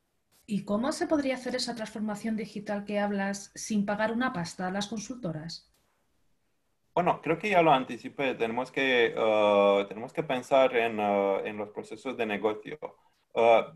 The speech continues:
Speaker 2: yo recomendaría el sentido común. Cada uno sabemos mejor nuestros, eh, activos y nuestros procesos.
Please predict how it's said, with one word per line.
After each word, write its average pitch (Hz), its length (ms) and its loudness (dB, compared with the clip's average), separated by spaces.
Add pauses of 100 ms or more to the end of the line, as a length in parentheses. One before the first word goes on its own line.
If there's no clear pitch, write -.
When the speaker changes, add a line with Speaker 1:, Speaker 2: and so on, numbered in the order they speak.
(120)
Speaker 2:
yo 147 420 2
recomendaría 127 840 2
el 117 80 -2
sentido 113 420 -4
común. 101 300 -6
Cada 139 260 0
uno 151 180 2
sabemos 123 480 -2
mejor 117 540 0
nuestros, 110 640 -2
eh, 101 580 0
activos 110 840 0
y 104 180 -8
nuestros 101 360 -10
procesos. - 640 -10